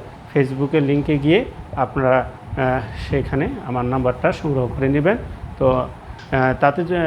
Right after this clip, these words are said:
তাতে আশা করি আপনারা সকলেই উপকৃত হবেন। আহ, তো সকলকে অসংখ্য ধন্যবাদ। আহ, আগামী দিনগুলো আপনাদের সুন্দর হোক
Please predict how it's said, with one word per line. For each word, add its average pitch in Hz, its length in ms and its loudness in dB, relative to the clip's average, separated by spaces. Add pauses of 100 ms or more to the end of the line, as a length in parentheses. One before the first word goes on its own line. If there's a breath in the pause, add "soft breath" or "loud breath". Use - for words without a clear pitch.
(300)
তাতে 160 280 2
আশা 156 240 0
করি 147 140 2
আপনারা 135 280 0
সকলেই 131 360 -2
উপকৃত 139 380 -2
হবেন। 131 340 2
আহ, 127 720 -4
তো 127 100 4
সকলকে 151 480 0
অসংখ্য 165 360 2
ধন্যবাদ। 170 440 4
আহ, 135 840 -4
আগামী 147 260 2
দিনগুলো 143 380 2
আপনাদের 139 280 -2
সুন্দর 160 380 0
হোক 156 220 2